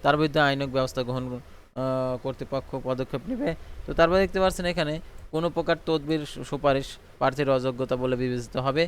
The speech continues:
খাদেম ও নিরাপত্তা প্রহরীর পদে আবেদনের ক্ষেত্রে স্বাস্থ্য কর্মকর্তা, সিভিল সার্জন প্রদত্ত, আহ, শারীরিক সুস্থ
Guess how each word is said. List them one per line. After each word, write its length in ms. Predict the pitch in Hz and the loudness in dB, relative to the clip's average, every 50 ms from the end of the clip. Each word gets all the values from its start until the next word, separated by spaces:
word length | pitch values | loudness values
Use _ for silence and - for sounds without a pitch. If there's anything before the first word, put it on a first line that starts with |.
| - - - - - - | -2 -6 -20 -20 -14 -4
খাদেম 320 | - 156 151 156 160 170 160 | 2 4 4 4 4 2 0
ও 120 | - 151 156 | 0 -2 0
নিরাপত্তা 460 | 151 151 151 151 - 147 143 - 151 | 2 2 2 2 2 0 -2 -2 -2
প্রহরীর 320 | 131 143 147 147 147 139 131 - | -2 -2 -2 -2 -2 -2 -2 0
পদে 200 | 127 127 127 131 | 0 2 2 2
আবেদনের 380 | 127 123 120 120 127 127 131 | 2 2 0 -2 -4 -4 -4
ক্ষেত্রে 260 | 123 - 131 - 139 | -4 -6 -6 -6 -6
স্বাস্থ্য 500 | 127 - - 131 127 - - 131 131 135 135 - - - - - | -8 -4 -2 -2 -2 -2 -4 -4 -4 -4 -6 -8 -16 -16 -8 -2
কর্মকর্তা, 500 | - 135 135 131 123 120 127 123 - 127 | 0 0 0 0 0 -2 -2 0 -2 -2
সিভিল 300 | - - 135 127 135 131 | -2 -2 -2 -2 -2 -4
সার্জন 460 | 127 - 135 123 120 127 131 127 123 120 - - - - - _ _ _ _ | -2 -2 0 0 0 -2 -4 -4 -6 -10 -14 -18 -20 -20 -20 _ _ _ _
প্রদত্ত, 320 | - 175 - 135 113 - 143 | -6 -4 -4 -4 -6 -6 -6
আহ, 580 | 151 156 - - - - - - 123 131 131 | -6 -6 -8 -14 -18 -14 -8 -4 -2 -2 -2
শারীরিক 360 | 127 - 139 131 131 135 131 | -2 0 0 2 2 0 -2
সুস্থ 320 | - - 143 139 - - | -4 -6 -8 -8 -8 -6